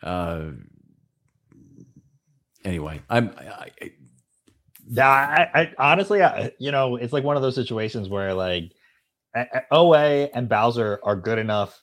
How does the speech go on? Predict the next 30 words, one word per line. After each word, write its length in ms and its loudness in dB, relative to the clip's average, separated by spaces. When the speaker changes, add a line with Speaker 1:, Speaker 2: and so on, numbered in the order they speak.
Speaker 2:
in 120 -8
space. 520 -4
Like, 240 -2
let 200 2
them 160 0
be 120 -2
the 100 -2
guy 340 -2
<laughs> 120 -14
to 100 -2
reroute 480 0
the 80 0
guy 220 2
off 120 2
the 80 -6
line 200 -2
of 60 -10
scrimmage. 420 -6
Nobody, 340 2
Speaker 1:
Sure. 120 -16
Speaker 2:
no 220 8
one's 180 4
getting 240 2
a 40 -4
press 300 2
off 380 2
against 300 -4
those 220 -2
two 120 -8
guys. 460 -4